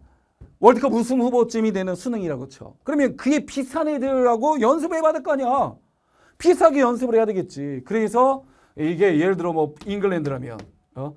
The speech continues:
여기는 프랑스 이런 쯤이 되는 거예요. 단계별로 가보자 이거야. 이게 이제 파워 트레이닝, 셔틀턴 이런 거예요.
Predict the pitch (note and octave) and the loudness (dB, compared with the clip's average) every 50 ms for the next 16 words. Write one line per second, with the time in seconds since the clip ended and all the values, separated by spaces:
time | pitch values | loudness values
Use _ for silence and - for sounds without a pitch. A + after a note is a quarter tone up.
0 | _ - - D3 D#3+ F#3 G3 F3 D#3+ - - - A#3 A3+ F#3 - - C#3 A2 - | _ -8 -4 -2 -2 0 -2 -4 -4 -6 -4 -2 -4 -4 -4 -6 -10 -12 -12 -12
1 | - - - - - D3 E3+ F#3 F3+ F3 - B2 A#2 B2+ - - - - G#2+ F#2+ | -16 -20 -20 -12 -6 -2 -2 -2 -2 -4 -8 -12 -16 -16 -16 -20 -20 -20 -20 -18
2 | - - - - - _ _ _ _ - - - _ _ _ _ _ - - F3+ | -18 -18 -18 -20 -20 _ _ _ _ -20 -20 -20 _ _ _ _ _ -6 -4 -2
3 | G#3 G3+ A3 F#3 E3 D3+ B2+ B2+ A2 G#2 A2+ - - - - - - _ _ _ | 0 2 2 2 0 -2 -4 -10 -12 -18 -20 -20 -20 -20 -20 -20 -20 _ _ _
4 | _ _ _ _ - _ _ _ _ - G#3 G3 C4 C4 B3+ A#3+ A3+ F3+ G#3 A3+ | _ _ _ _ -20 _ _ _ _ -8 -2 0 2 2 2 2 0 2 6 6
5 | A#3 B3+ C#4 C4+ - _ _ _ - - - C4+ C#4 C4 C4 A#3+ A#3+ G#3 F3 D#3 | 6 6 4 2 -4 _ _ _ -6 0 4 4 4 4 2 0 -2 -2 -2 -4
6 | B2 A2+ - - - C#4 C#4 - C#4 - - A#3+ F#3 D#3 C#3+ C#3 C3+ - G#2+ G#2+ | -6 -8 -6 -2 -2 -2 0 -2 -2 -2 -2 -2 -2 -2 -4 -4 -6 -8 -14 -16
7 | G#2 - | -18 -20